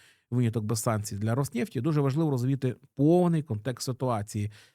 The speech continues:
Це зовсім не про підтримку московського бізнесу в Європі, це про те, щоб санкції максимально ефективно били саме по Москові, а не по власній економіці союзників.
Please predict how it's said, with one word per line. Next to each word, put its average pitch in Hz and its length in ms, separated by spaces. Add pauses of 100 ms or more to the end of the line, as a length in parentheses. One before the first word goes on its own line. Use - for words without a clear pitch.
(200)
Це 220 120
зовсім 202 440
не 180 120
про 165 180
підтримку 160 500
московського 107 560
бізнесу 107 400
в 104 60
Європі, 104 360
це 160 180
про 147 160
те, 180 140
щоб 139 160
санкції 143 360
максимально 127 440
ефективно 120 460
били 113 260
саме 120 260
по 117 120
Москові, 131 480
а 104 40
не 104 80
по 107 140
власній 123 360
економіці 117 600
союзників. 104 720